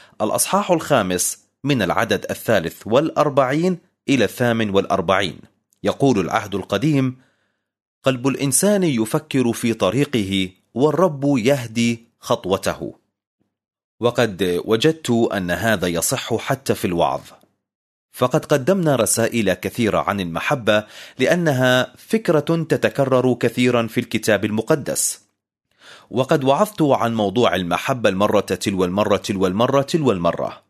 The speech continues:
وعندما وصلت إلى هذا المقطع قلت: "يا رب، لقد سمعني هؤلاء الأشخاص الأحباء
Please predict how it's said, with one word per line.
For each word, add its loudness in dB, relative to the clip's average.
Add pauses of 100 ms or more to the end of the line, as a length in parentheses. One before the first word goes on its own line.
(460)
وعندما 0
وصلت -2
إلى -2
هذا 0
المقطع -2
قلت: 0 (560)
"يا 2
رب، 2 (560)
لقد 0 (120)
سمعني 0
هؤلاء -2
الأشخاص -2
الأحباء 0